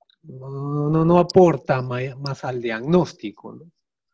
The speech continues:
Acá necesitamos saber el diagnóstico para dar un tratamiento y evitar que la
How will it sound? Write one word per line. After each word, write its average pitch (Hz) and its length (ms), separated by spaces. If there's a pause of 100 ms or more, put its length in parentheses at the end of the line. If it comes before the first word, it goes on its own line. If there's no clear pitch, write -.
(460)
Acá 147 300
necesitamos 147 720
saber 156 280
el 196 100
diagnóstico 165 800
para 120 200
dar 120 100
un 135 80
tratamiento 131 600
y 131 80
evitar 120 340
que 143 160
la 113 280